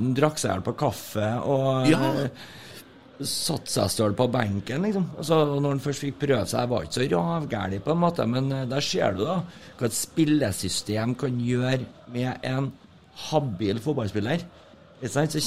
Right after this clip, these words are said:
Speaker 1: kommer han til en klubb hvor det ikke er noe system, så er han plutselig bare habil også, ja.
Speaker 2: Ja.
Speaker 1: Ja. Og det er derfor jeg blir så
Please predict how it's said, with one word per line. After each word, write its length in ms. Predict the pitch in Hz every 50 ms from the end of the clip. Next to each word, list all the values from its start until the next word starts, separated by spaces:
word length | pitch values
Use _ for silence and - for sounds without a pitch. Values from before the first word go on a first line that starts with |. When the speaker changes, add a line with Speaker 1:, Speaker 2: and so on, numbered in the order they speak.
| -
Speaker 1:
kommer 160 | 127 135 107 92
han 100 | 85 85
til 140 | - 120
en 60 | 123 -
klubb 260 | - 131 135 123 -
hvor 100 | - 143
det 140 | 127 - -
ikke 240 | 180 - - 127 127
er 40 | 139
noe 80 | 160 175
system, 480 | 170 185 202 - - 143 135 139 123 110 104 - - -
så 140 | - - -
er 80 | - -
han 120 | - 101 -
plutselig 560 | - 156 170 - - - - - 104 107 120 -
bare 220 | 156 151 131 123
habil 240 | 131 143 131 123 104
også, 160 | 104 120 135
ja. 100 | 147 170 - - - - - - - - - - - - - -
Speaker 2:
Ja. 120 | 262 - 117 113 - - -
Speaker 1:
Ja. 160 | 117 113 - - - - - - - - - - - - -
Og 120 | - 139
det 40 | 143 143
er 60 | 143 147
derfor 160 | 120 98 120
jeg 120 | 120 123 135
blir 100 | 147 147
så 140 | 135 147